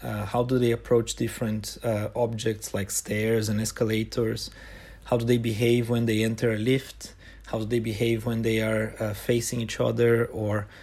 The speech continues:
they're walking together in space. And then we processed all that information to actually create different, uh, profiles inside of the software.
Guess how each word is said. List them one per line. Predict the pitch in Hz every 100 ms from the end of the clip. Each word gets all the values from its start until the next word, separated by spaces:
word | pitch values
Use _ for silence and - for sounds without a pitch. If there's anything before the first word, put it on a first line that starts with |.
| - -
they're | 107 104
walking | 104 110 - 113
together | - 107 104 107 110 107 -
in | 110
space. | 104 - 101 143 - - - - - - - -
And | 113
then | 127
we | 151
processed | 151 147 147 - 120 123
all | 120
that | 117
information | 117 - 113 113 131 - 123
to | -
actually | 120 - 120
create | 117 - 113 -
different, | 120 113 120 110 - - - -
uh, | 107 101
profiles | - 127 - 123 147 165
inside | 139 127 - 120
of | 120
the | -
software. | - 127 - 160